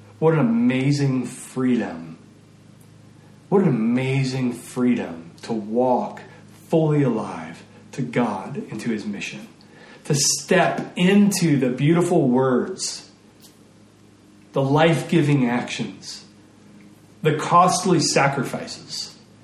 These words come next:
the small steps of obedience that God has prepared in advance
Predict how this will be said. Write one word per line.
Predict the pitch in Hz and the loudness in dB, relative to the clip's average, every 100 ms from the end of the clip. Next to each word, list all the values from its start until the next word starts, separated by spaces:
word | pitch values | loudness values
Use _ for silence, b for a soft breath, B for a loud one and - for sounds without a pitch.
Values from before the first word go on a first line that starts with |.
| - - - - | -20 -20 -20 -10
the | - | -4
small | 143 - 160 185 196 185 | -2 0 4 6 6 4
steps | - 180 151 165 | 2 2 2 2
of | 147 | 2
obedience | 143 139 143 139 120 - | 4 4 4 4 2 -2
that | 123 135 | -6 0
God | 151 165 | 4 4
has | 139 - | 4 0
prepared | - 131 - - 165 175 175 175 | -4 -10 -8 0 2 4 4 2
in | 165 | 0
advance | 147 135 123 120 113 - - | 0 0 0 0 -2 -6 -10